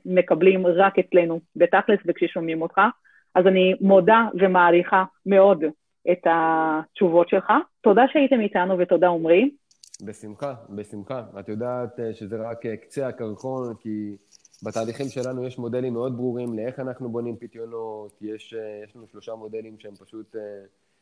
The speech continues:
Speaker 2: סוסים מנצחים לאיך לגרום לאנשים להירשם. את יודעת שיש לנו מבנה מאוד ספציפי לדפי הרשמה, דפי תודה, להמרה, למוצרים. אצלנו השיטה באמת, אה, היא שונה, והדברים האלה, כמובן, הם שמורים אך ורק ללקוחות שלנו.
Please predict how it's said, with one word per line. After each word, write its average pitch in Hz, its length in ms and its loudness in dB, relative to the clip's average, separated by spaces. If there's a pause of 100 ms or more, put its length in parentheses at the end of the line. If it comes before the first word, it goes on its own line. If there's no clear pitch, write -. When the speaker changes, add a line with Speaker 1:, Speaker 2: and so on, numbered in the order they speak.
Speaker 2:
סוסים 156 400 -10
מנצחים 131 720 -8
לאיך 113 260 -10
לגרום 117 280 -8
לאנשים 113 400 -10
להירשם. 110 600 -12
את 101 100 -20
יודעת 104 240 -16
שיש 110 180 -18
לנו 107 140 -20
מבנה 104 260 -20
מאוד 110 240 -16
ספציפי 110 580 -16
לדפי 101 300 -18
הרשמה, 110 600 -10
דפי 98 160 -20
תודה, 123 400 -8
להמרה, 113 480 -12
למוצרים. 139 540 -10 (160)
אצלנו 120 320 -8
השיטה 117 260 -8
באמת, 113 480 -8
אה, 107 320 -8
היא 113 80 -12
שונה, 120 460 -10 (320)
והדברים 101 1200 -12
האלה, 120 340 -6 (300)
כמובן, 110 440 -10
הם 98 100 -14
שמורים 104 680 -12 (100)
אך 123 240 -16
ורק 101 280 -14
ללקוחות 180 440 -6
שלנו. - 300 -14